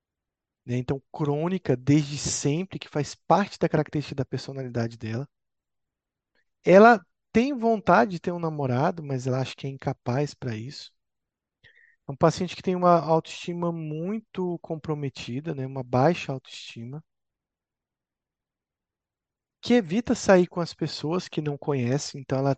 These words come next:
tem, e, uma evitação de contatos sociais novos, de pessoas que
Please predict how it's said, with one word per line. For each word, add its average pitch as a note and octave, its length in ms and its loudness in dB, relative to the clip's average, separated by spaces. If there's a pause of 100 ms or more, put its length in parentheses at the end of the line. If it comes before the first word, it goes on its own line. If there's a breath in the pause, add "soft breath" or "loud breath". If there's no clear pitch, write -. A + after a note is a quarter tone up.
(120)
tem, E3 320 -4 (880 soft breath)
e, C#3+ 240 -2
uma C#3+ 300 -4
evitação F#3+ 800 2
de F3+ 160 -12
contatos D#3 480 -2
sociais C3+ 560 0
novos, C3 640 -4
de A#2+ 140 -12
pessoas C3+ 480 -8
que C3 260 -8